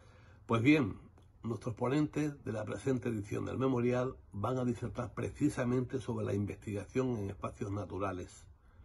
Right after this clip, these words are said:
de la mano de quien fuera el gran impulsor de la misma a finales de los años ochenta y principios de los noventa, como fue nuestro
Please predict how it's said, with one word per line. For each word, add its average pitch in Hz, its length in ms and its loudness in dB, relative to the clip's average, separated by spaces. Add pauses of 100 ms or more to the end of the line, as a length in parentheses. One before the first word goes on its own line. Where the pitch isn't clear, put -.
(680)
de 101 200 0
la 95 140 4
mano 131 420 4 (640)
de 98 280 -2
quien - 200 -4
fuera 117 300 0
el - 60 -2
gran 127 180 4
impulsor 120 560 2
de 87 80 -4
la 90 80 -4
misma 117 480 -2 (880)
a 104 100 -2
finales 110 420 0
de 107 80 -2
los 92 160 -4
años 104 220 -2
ochenta 101 440 -6
y - 60 -6
principios 107 400 -4
de 104 60 -2
los 107 100 -2
noventa, 98 560 -4 (180)
como 90 220 -8
fue 113 320 -4 (140)
nuestro 98 580 -6